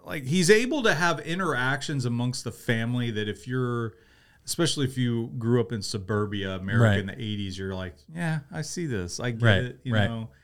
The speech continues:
Speaker 1: it's kinda hectic, crazy.
Speaker 2: Right.
Speaker 1: I get it. I buy into it.
Speaker 2: Yeah.
Speaker 1: Um, you have this sort of establishment of the family. Um, you're introduced to all the characters, their uniqueness, you
Speaker 2: Right.
Speaker 1: know,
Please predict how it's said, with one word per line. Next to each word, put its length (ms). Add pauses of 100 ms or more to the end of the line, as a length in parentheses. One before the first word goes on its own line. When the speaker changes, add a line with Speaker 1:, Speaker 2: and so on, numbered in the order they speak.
(200)
Speaker 1:
it's 80
kinda 220
hectic, 420
crazy. 580
Speaker 2:
Right. 300
Speaker 1:
I 80
get 200
it. 60
I 60
buy 240
into 360
it. 160
Speaker 2:
Yeah. 220 (280)
Speaker 1:
Um, 400 (800)
you 160
have 220
this 180
sort 340
of 100
establishment 720
of 60
the 60
family. 600 (500)
Um, 280
you're 160
introduced 400
to 40
all 180
the 80
characters, 640
their 140
uniqueness, 1000
you 140
Speaker 2:
Right. 160
Speaker 1:
know, 240